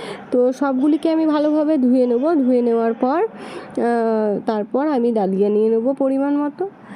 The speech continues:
এবার দেখতে থাকুন, ভিডিওর সাথে থাকুন এবং চ্যানেলে নতুন হয়ে থাকলে আমার চ্যানেলটি প্লিজ সাবস্ক্রাইব করে দেবেন এবং একটি লাইক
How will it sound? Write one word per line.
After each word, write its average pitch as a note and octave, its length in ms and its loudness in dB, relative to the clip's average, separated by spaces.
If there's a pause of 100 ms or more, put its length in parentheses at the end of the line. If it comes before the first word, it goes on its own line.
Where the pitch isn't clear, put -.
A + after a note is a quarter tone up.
(160)
এবার B3 180 0
দেখতে C4+ 260 -2
থাকুন, D#4 340 0
ভিডিওর B3+ 340 0
সাথে B3+ 200 0
থাকুন D#4 320 -2
এবং A3+ 280 0
চ্যানেলে A3+ 400 0
নতুন A#3+ 300 0
হয়ে D4+ 160 0
থাকলে D4+ 280 -2
আমার B3+ 180 0 (200)
চ্যানেলটি G#3+ 380 0
প্লিজ C#4 280 -2 (560)
সাবস্ক্রাইব C4+ 500 -2
করে D4 160 0
দেবেন D4 280 0
এবং A3+ 260 0
একটি A3 220 -2
লাইক G3 260 0